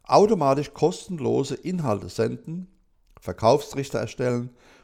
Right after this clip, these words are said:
um passives Einkommen zu erzielen und vieles mehr. Erstelle ein wertvolles Werbegeschenk, das deine Traumkunden lieben werden. Um tatsächlich Leute in deine E-Mail-Liste zu bekommen,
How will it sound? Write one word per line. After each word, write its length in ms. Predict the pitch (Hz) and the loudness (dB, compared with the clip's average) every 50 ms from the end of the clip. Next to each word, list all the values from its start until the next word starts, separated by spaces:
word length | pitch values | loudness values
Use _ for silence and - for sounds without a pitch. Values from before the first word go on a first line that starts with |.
| _ - | _ -8
um 240 | 123 110 101 - - | -6 -6 -6 -6 -2
passives 640 | - 131 151 - - 147 135 143 135 - - - | 0 0 0 0 -4 -6 -6 -6 -8 -8 -4 2
Einkommen 460 | 120 127 147 143 - 135 113 107 95 95 | 2 2 2 2 -2 -4 -4 -4 -6 -8
zu 160 | - 110 104 | -8 -10 -10
erzielen 480 | 90 90 - - 117 117 117 131 131 | -10 -10 -6 -4 -4 -2 -2 -4 -6
und 200 | - 110 113 110 | -6 -6 -8 -8
vieles 500 | 104 - - 127 127 127 131 135 131 - | -8 -6 -2 0 0 2 0 0 -4 -6
mehr. 380 | - 92 95 104 107 101 92 90 - _ _ _ _ _ _ _ _ _ _ _ _ _ _ _ _ _ _ _ _ _ _ _ _ _ _ _ _ _ _ _ _ _ _ _ _ _ _ _ _ _ - | -10 -6 -2 0 0 -2 -2 -8 -14 _ _ _ _ _ _ _ _ _ _ _ _ _ _ _ _ _ _ _ _ _ _ _ _ _ _ _ _ _ _ _ _ _ _ _ _ _ _ _ _ _ -4
Erstelle 500 | 131 127 - - 180 190 202 208 - - | -4 -4 -2 0 2 4 4 4 4 4
ein 400 | 135 127 131 127 131 123 120 113 | 2 0 0 0 -4 -6 -4 -2
wertvolles 720 | 151 190 185 - - 165 156 156 160 151 - - 101 92 | -2 -2 -2 -4 -4 -2 -2 -2 -2 -4 -8 -12 -10 0
Werbegeschenk, 720 | 107 113 127 143 127 113 98 98 - 107 104 95 - 101 - _ - - - | 2 2 2 2 0 -4 -8 -8 -8 -8 -8 -10 -12 -18 -20 _ -20 -20 -12
das 300 | - 104 104 - - - | -10 -10 -10 -10 -8 -2
deine 500 | - 107 120 139 151 160 170 170 170 165 _ _ _ _ _ _ _ | 2 2 2 2 2 0 -2 -4 -4 -8 _ _ _ _ _ _ _
Traumkunden 800 | - 110 104 110 123 139 139 - - 143 147 147 143 - 147 135 | -2 4 4 4 4 4 0 -4 -4 -4 -4 -4 -8 -10 -8 -4
lieben 380 | 127 170 202 214 170 139 110 | 0 0 0 0 0 0 0
werden. 320 | 104 95 87 - - - - _ _ _ _ _ _ _ _ _ _ _ _ _ _ _ _ _ _ _ _ _ _ _ - | 0 0 0 -2 -8 -20 -20 _ _ _ _ _ _ _ _ _ _ _ _ _ _ _ _ _ _ _ _ _ _ _ 2
Um 180 | - 202 254 | 2 2 2
tatsächlich 680 | - - 165 151 143 - 185 196 196 - - 139 131 - | 2 2 2 2 2 0 -2 -2 -4 -4 -8 -8 -8 -6
Leute 760 | - 113 110 120 127 151 180 190 - - 185 190 202 214 208 - _ _ _ _ - 180 | -4 -2 2 4 4 4 2 0 -2 -2 0 0 0 -2 -4 -12 _ _ _ _ -8 -6
in 160 | 226 262 247 | -4 -4 -2
deine 440 | - 170 165 170 170 170 - - - | 0 0 0 0 0 -4 -6 -6 -4
E-Mail-Liste 580 | 190 202 190 175 156 135 131 131 - - 147 | -4 -2 0 0 0 0 0 -2 -4 -6 -8
zu 140 | 127 - 147 | -8 -8 -10
bekommen, 520 | - 143 - - 160 170 156 110 90 90 | -10 -10 -8 -6 -8 -6 -6 -8 -10 -12